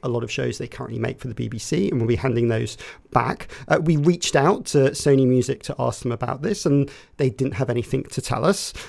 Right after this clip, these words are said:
Uh, we also reached out to the B B C, who again didn't have anything to tell us, uh, though I thought it was interesting that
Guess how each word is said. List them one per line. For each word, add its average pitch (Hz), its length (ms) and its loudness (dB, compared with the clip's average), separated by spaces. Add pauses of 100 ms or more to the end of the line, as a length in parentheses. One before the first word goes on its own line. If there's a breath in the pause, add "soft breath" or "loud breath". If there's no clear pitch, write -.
Uh, 139 200 4
we 147 120 6
also 143 240 4
reached 143 260 0
out 139 140 0
to - 100 -12
the 135 80 2
B 147 160 2
B 131 140 -2
C, 147 500 0 (140)
who 170 120 8
again 160 480 6 (360 loud breath)
didn't 156 200 2
have 143 140 4
anything 139 320 2
to - 100 -14
tell - 220 -2
us, - 240 -6 (240 loud breath)
uh, 139 180 2
though 135 520 6
I 127 80 -2
thought 139 160 2
it - 20 0
was 135 140 -4
interesting 120 340 -2
that 123 220 -6